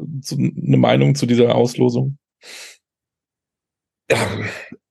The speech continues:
Speaker 2: Ich hab zwei Europameisterschaften gespielt, die sehr unglücklich gelaufen sind. Deswegen, äh, man muss erstmal alle Spiele mit hundert Prozent angehen. Und, ähm, klar kann man selbstbewusst sagen, die Gruppe musst du erfolgreich abschließen.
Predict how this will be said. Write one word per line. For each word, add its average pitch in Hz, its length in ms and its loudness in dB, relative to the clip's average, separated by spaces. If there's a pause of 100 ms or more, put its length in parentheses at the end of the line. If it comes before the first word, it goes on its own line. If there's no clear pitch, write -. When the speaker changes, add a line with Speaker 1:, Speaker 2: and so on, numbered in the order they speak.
(920)
Speaker 2:
Ich - 120 2
hab - 220 -2
zwei 135 180 4
Europameisterschaften 135 1080 4
gespielt, 127 440 0
die 123 80 2
sehr 123 220 4
unglücklich 135 460 2
gelaufen 135 340 4
sind. 139 260 0
Deswegen, 120 720 -2
äh, 117 160 -4 (220)
man 117 240 2
muss 123 160 4
erstmal 120 340 2
alle 117 220 2
Spiele 123 560 2 (420)
mit 113 120 0
hundert 127 280 4
Prozent 123 340 2
angehen. 120 460 2
Und, 113 440 -2
ähm, 113 280 4
klar 127 340 4
kann 123 140 0
man 120 100 2
selbstbewusst 117 640 0
sagen, 117 240 2
die 113 80 -2
Gruppe 113 320 0
musst 113 300 0
du 113 440 4 (800)
erfolgreich 120 600 2
abschließen. 131 600 0